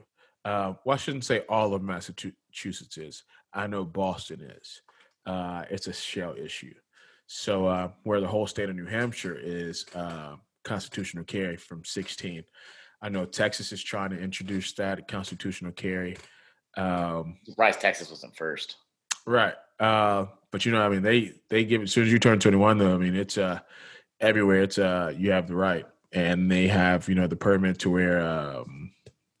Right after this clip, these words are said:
Speaker 1: it's, uh, reciprocity. That's what it is. With, uh, so they're kinda like Tennessee. Tennessee has reciprocity with thirty-seven other states. So your license here is recognized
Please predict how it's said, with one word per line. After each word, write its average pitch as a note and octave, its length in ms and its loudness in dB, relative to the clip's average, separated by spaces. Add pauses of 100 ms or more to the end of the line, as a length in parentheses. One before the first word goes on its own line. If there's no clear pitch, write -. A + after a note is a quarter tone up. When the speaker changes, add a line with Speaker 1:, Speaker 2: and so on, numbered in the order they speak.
(140)
Speaker 1:
it's, F#2+ 240 0
uh, D#2 540 0 (1800)
reciprocity. F#2+ 720 0 (160)
That's F2 240 -2
what B1+ 80 -6
it - 80 -8
is. - 280 -10 (440)
With, F#2+ 200 2
uh, F2 200 2
so G#2 160 4
they're G#2 80 10
kinda G#2 200 4
like F#2 140 4
Tennessee. F2 440 2 (240)
Tennessee A2 320 4
has F#2+ 220 6
reciprocity F#2 680 2
with F2 160 -2
thirty-seven F2 520 0
other D2+ 160 -8
states. - 400 -10 (380)
So F#2 380 0
your F#2+ 360 4
license F#2+ 560 4
here A#2 440 4 (240)
is F#2 200 4
recognized F2+ 880 2